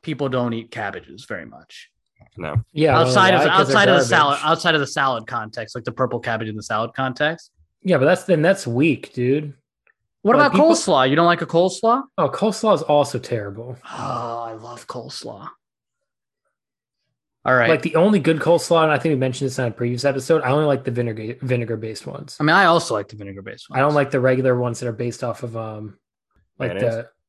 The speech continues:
Speaker 3: whatever
Speaker 1: Mayonnaise.
Speaker 3: sort of,
Speaker 1: Mayonnaise.
Speaker 3: yeah,
Speaker 1: It's a mayo
Speaker 3: yeah,
Speaker 1: base. Yeah, it's a
Speaker 3: mayo,
Speaker 1: mayo
Speaker 3: yeah.
Speaker 1: base. Mayo base.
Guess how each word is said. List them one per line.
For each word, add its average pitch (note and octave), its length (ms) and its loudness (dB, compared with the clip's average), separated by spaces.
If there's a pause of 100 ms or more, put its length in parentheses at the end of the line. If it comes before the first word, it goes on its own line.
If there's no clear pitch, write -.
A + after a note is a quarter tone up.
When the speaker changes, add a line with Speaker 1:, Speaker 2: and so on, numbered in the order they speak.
(120)
Speaker 3:
whatever E3+ 280 4
Speaker 1:
Mayonnaise. - 160 0
Speaker 3:
sort D#3 180 2
of, C3+ 80 2
Speaker 1:
Mayonnaise. D3 260 2
Speaker 3:
yeah, E3 60 2
Speaker 1:
It's D#3 140 0
a D#3 60 0
mayo C#3 260 2
Speaker 3:
yeah, G#2 60 -6
Speaker 1:
base. G#2 280 -8
Yeah, A2+ 140 -2
it's A#2+ 160 -2
a - 20 -4
Speaker 3:
mayo, G#2 180 -4
Speaker 1:
mayo A2+ 80 -8
Speaker 3:
yeah. - 80 -8
Speaker 1:
base. - 220 -10
Mayo G1+ 160 -14
base. - 340 -18